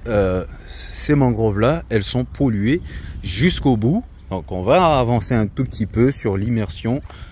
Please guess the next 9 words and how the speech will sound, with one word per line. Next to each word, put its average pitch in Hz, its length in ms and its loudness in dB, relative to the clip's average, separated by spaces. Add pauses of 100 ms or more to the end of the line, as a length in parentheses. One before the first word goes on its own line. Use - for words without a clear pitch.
(460)
euh, 95 220 -2
pour 95 220 -14
que 117 100 -4
vous 104 160 -4
puissiez 117 600 -2
avoir 110 480 0 (3750)
les 98 300 -2
images 104 340 0
nécessaires 131 640 0